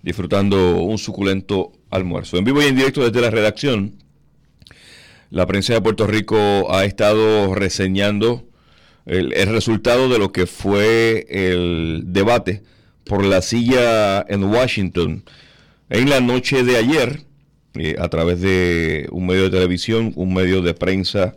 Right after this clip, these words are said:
y prensa escrita, El Vocero, y un medio de radio. Se pudo ver en directo el caldeado debate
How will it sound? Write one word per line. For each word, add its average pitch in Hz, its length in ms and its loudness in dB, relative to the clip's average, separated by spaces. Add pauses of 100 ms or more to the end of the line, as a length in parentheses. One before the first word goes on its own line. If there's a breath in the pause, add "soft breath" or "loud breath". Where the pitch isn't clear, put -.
(460 soft breath)
y 85 920 -2 (260)
prensa 90 260 -4
escrita, 95 280 -4
El 95 80 2
Vocero, 98 480 -2 (560 soft breath)
y - 100 -4
un 95 120 0
medio 104 240 2
de 107 100 4
radio. 101 460 0 (300)
Se - 160 -4
pudo 131 380 2 (580)
ver 113 460 0
en 107 180 0
directo 107 560 0 (720 loud breath)
el 92 1040 2 (400)
caldeado 107 640 2
debate 110 880 -2